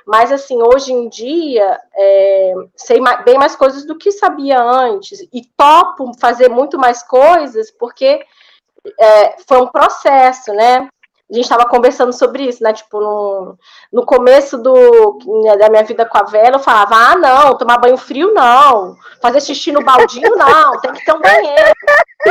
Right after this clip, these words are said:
Hoje em dia, eu amo o baldinho, entendeu? O baldinho pra mim tá ótimo. É,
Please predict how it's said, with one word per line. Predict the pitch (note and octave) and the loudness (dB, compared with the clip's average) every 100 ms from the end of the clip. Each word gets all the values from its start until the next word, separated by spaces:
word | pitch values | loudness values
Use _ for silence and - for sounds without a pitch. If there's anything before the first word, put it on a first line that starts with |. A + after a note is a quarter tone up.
| - F4 | 0 0
Hoje | - | 0
em | - E4+ | -2 0
dia, | D5+ | 0
eu | C5 C5+ | 0 0
amo | D5+ | 0
o | |
baldinho, | D5+ C#5 - - G4+ F4+ C4 B3 | 2 2 0 0 2 2 0 -2
entendeu? | B3 B3 E4+ D4 A3 G3+ | -2 2 4 4 4 2
O | G3 | 2
baldinho | C#4 D4 F4+ G#4 | 0 0 -2 -6
pra | G4+ | 0
mim | D5 | 0
tá | - D#4 C#4+ D#4+ D4+ | 2 2 2 2 0
ótimo. | C#4+ - A#3 A#3 G3+ A3+ - - _ - | 0 -2 -8 -14 -14 -14 -18 -20 _ -8
É, | B3+ C4+ G#3 | -2 -2 0